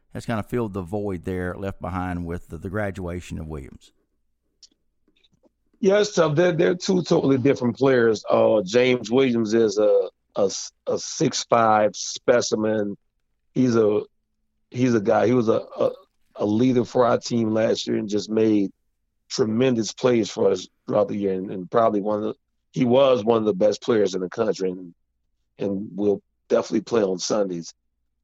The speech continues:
Speaker 2: I think Earl does it in a, in a different manner. He, he plays in the slot. Uh, he's, he's a versatile football player. He's, he's physical. He makes plays on the ball. You know, a, a little bit, not as vocal as James, but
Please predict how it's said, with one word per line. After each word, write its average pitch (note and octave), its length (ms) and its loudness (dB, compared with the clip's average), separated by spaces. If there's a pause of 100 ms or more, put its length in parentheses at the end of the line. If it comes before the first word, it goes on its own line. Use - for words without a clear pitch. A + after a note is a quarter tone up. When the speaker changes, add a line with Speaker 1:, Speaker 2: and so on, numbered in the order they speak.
(100)
Speaker 2:
I F#3+ 80 -4
think C3 260 0
Earl C3+ 280 4
does A#2 260 2
it A2+ 100 -2
in A2+ 140 2
a, G#2 140 -2
in A2 160 -2
a G2+ 80 0
different G#2+ 400 -2
manner. G2+ 340 -2
He, A#2+ 240 -2
he A#2 140 -2
plays A2+ 360 0
in G#2+ 100 -6
the F#2+ 60 -6
slot. A2 460 2 (500)
Uh, G2 460 0 (840)
he's, B2 260 -2
he's A#2+ 440 -2
a G#2+ 120 0
versatile A2+ 440 0
football G#2+ 440 2
player. A#2 260 0
He's, G#2 280 -4
he's - 240 -8
physical. A#2 600 0 (320)
He - 80 -6
makes A2+ 280 0
plays A#2+ 340 0
on G#2 140 2
the G2 60 2
ball. A2 520 2 (380)
You E3 80 -8
know, G#2+ 260 4
a, - 140 -2
a - 20 0
little A#2 320 2
bit, B2 300 2 (360)
not C3 220 2
as A2+ 140 0
vocal C#3 420 2
as B2 160 -2
James, D3 420 2
but A#2 300 0